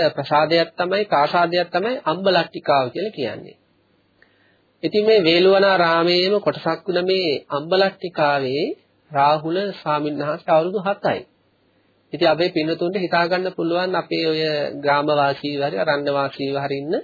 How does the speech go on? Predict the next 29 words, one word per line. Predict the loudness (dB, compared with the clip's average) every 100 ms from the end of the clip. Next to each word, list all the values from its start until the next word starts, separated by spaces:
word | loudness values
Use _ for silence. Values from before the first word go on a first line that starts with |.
| -8 _ _ _ _
අවුරුදු | 2 4 0
හතක | -2 -2 -2 0 2
වගේ | 2 0 -4 -4 -10 _ _
වයස් | 0 2 2
ඇති | -4 -6 -6 -8
පුංචි | -8 -8 -8
ශ්‍රාමණේරයන් | -2 -2 0 0 0 0
වහන්සේ | 0 -2 -4
නමක් | -6 -6 -4
අපට | -4 -4
සිහිපත් | -6 -4 -4 -4
කරගන්න | -6 -4 -6 -6
පුළුවන්. | -6 -6 -10 -14 _ _ _ _ _ _ _ _
සාමාන්‍යයෙන් | -2 0 0 0 2
අවුරුදු | 2 0
හතක් | -4 -4 -4
කියන්නේ | -4 -4 -6
සිවුරවත් | -6 -4 -2 -4 -6
හරියට | -6 -4 -6 -6
ක්‍රමානුකූලව | -6 -4 -2 -4 -4 -4 -2 -2 -2 -4 _ _ _ _ _ _
පොරව | 0 2
ගන්න | 2 0 0 -2 -2
අමාරු | -4 -4 0 2
වයසක්. | 2 2 -2 -10 -14 -20 _ _ _ _ _ _ _ -8
මොකද | -4 0 2
මේ | 2 4
රාහුල | 4 4 2
ස්වාමීන් | 2 2 4
වහන්සේ | 4 4 2 -2 0